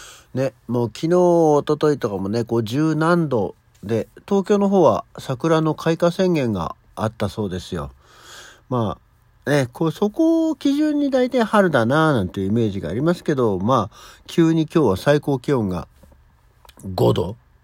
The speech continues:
とか六度とか、で、まあ、まあ、日中はずっと雨が降るという、鬱陶しいな、もう。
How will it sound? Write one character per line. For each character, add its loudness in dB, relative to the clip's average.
と -16
か -8
六 -2
度 -8
と -6
か、 -10
で、 0
ま -6
あ、 -6
ま -6
あ、 -4
日 -4
中 -6
は -2
ず -4
っ -20
と 2
雨 -2
が -4
降 -4
る -4
と -4
い -12
う、 -8
鬱 -18
陶 -10
し -14
い -16
な、 -6
も -2
う。 -12